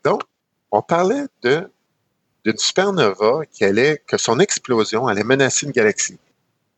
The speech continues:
Bon. <sighs> Encore là.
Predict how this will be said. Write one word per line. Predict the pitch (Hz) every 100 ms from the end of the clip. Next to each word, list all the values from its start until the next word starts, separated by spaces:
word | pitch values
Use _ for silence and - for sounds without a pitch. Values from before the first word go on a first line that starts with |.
| _ _ _ _ _ - _
Bon. | - 98 92 113 220 _ - - - - - - _ _ _ _ _ _
<sighs> | - - - -
Encore | - 113 156 151
là. | 123 120